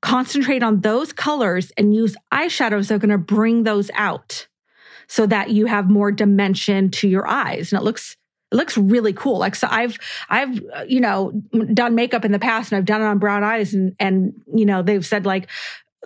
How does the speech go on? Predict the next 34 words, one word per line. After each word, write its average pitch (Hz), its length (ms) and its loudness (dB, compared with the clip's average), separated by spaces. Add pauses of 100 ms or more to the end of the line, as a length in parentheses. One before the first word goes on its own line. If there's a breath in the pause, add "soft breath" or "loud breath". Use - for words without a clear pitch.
(240)
people 240 280 2
have 226 120 -4
thought, 226 220 -2
like, 202 260 -2
they, 190 420 0 (140)
"Why 208 400 0
do 359 60 0
your 302 120 -2
eyes 285 220 -4
look 254 140 -2
this 190 240 -2
color 185 320 -2
today?" 190 260 0
or 185 100 0
whatever. 202 380 -2
It's 208 240 -2
just 208 200 -2
because 226 300 0 (160)
makeup 202 520 2 (340)
has 190 240 -2
a 185 60 2
lot 170 280 0
of 202 80 -4
power. 190 340 -2
That 180 200 -2
color 196 320 -2
right 175 180 -2
next 202 200 -2
to - 80 -8
the 214 120 0
eyes 190 280 -2
can 208 160 2
definitely 180 340 0
change 185 640 0